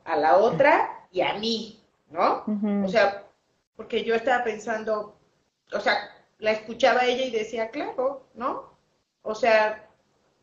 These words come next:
Speaker 1: sí, o sea, también en mi familia se ha creído eso y también me formaron desde ahí. O sea, levante la mano a quien no le metieron la religión.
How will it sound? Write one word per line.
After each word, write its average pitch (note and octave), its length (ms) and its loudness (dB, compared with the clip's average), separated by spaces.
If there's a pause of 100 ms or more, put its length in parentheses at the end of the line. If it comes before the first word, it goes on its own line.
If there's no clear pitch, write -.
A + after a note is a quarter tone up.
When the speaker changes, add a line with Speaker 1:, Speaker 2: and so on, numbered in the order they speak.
(120)
Speaker 1:
sí, E4 580 -12
o G3+ 60 -20
sea, A3 140 -14
también A#3+ 260 -10
en D4 60 -6
mi B3 120 -6
familia A#3 380 -4
se C4 100 -12
ha B3 80 -16
creído A#3+ 380 -8
eso A3 460 -4
y E3+ 280 -12 (1080)
también F#3+ 300 -8
me A#3+ 100 0
formaron G#3 480 0
desde F#3 280 -4
ahí. C4 520 -6 (920)
O - 140 -20
sea, G#3+ 160 -14
levante A3 340 0
la G#3+ 140 0
mano A3+ 220 0
a A3+ 80 -4
quien G#3+ 240 -10
no G#3+ 80 -8
le A3 140 -6
metieron G#3+ 300 -10
la G3 100 -6
religión. D#3 440 -12